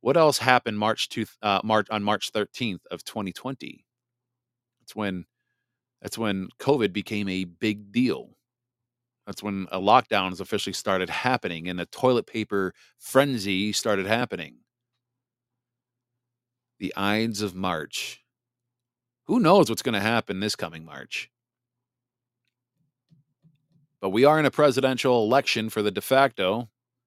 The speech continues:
Trump has always said this is the final battle.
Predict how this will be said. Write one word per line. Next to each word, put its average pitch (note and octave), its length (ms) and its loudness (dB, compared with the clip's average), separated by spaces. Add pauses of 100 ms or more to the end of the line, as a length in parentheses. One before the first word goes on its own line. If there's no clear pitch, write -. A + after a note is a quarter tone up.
(560)
Trump C#3+ 320 2
has A#2+ 140 0
always C3 320 8
said B2 380 4
this A#2+ 220 0
is A#2 120 0
the G#2 80 -6
final A#2+ 380 0
battle. A#2+ 540 4